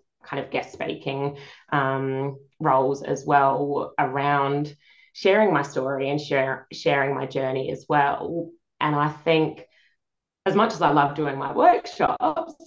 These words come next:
um, and giving people those tools, I think through sharing our story, that's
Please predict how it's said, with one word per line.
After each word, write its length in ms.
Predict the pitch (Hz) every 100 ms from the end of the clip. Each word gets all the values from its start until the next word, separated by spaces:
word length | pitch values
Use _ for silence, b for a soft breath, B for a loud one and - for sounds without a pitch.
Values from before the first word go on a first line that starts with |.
| -
um, 440 | 160 151 139 143 139
and 220 | 147 143
giving 300 | 156 151 151
people 300 | 156 139 139
those 220 | 143 135
tools, 360 | - 131 139 147
I 60 | 147
think 300 | - 151 -
through 160 | 147 147
sharing 440 | - 139 139 127
our 360 | 135 135 135 -
story, 580 | - - 190 156 135 151
that's 540 | 151 - - _ _